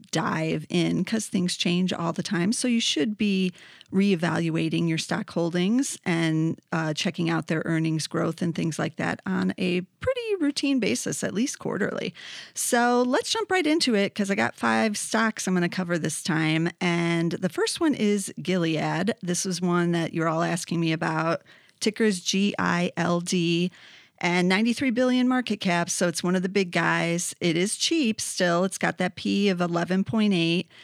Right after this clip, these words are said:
This is one of the few that pays the dividend, and it's a nice yield here at three point two percent. Now, um, some may say they have to pay the dividend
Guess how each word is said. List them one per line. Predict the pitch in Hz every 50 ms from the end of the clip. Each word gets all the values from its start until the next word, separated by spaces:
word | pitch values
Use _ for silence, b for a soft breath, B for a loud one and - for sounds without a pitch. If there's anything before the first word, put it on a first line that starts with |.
| B B B B
This | - 190 190 - 247
is | 247 240
one | 220 233 240 233
of | 226 226
the | 226
few | - - - 254 262 240
that | 220 196 -
pays | - 202 202 190 175
the | - 180
dividend, | 156 190 202 175 180 175 170 165 165 165 165 160 170 - _
and | - 170 165
it's | 165 160 -
a | 202 196
nice | 180 175 180 196 240 - - - -
yield | 160 175 196 240 254 202 156
here | - 175 165 165 165
at | 165 156 -
three | - - 190 196
point | 180 - - 185 180 -
two | - - - 196
percent. | 170 - - 165 - - - 190 165 180 190 - - B B B B B B B B B B
Now, | 180 175 170 165 165 170 170 170 175 170 - -
um, | 175 175 170 165 165 165 165
some | 180 - - 226 226 220
may | 214 214 202
say | 202 - - 214 190 190 190 185 185 185 185 180 175 - -
they | - 180 175 175 175 175 175 175 175 170
have | 160 175 208 220 -
to | - 196
pay | - 202 185
the | 165 165
dividend | 160 170 160 170 160 165 165 165 165 165 175 202 214